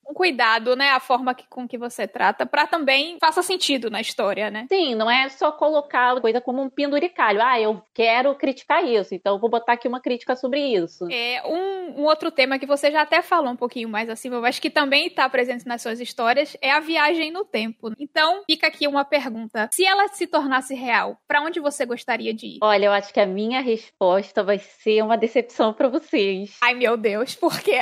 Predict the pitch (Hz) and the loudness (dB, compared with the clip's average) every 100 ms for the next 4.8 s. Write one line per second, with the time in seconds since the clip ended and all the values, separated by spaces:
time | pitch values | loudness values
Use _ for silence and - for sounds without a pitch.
0 | - - 359 - 339 320 285 - 285 294 | 2 2 2 2 0 -2 -8 -6 -2 0
1 | 311 339 330 285 311 285 285 240 247 294 | 2 0 0 0 0 0 0 2 2 2
2 | 349 226 233 247 262 226 190 _ 220 - | 0 0 0 0 0 -4 -6 _ -2 0
3 | 240 233 247 - 302 240 185 240 254 240 | -2 2 0 2 0 0 -2 0 0 0
4 | 285 277 285 226 220 226 247 330 | -2 2 0 2 2 2 0 -2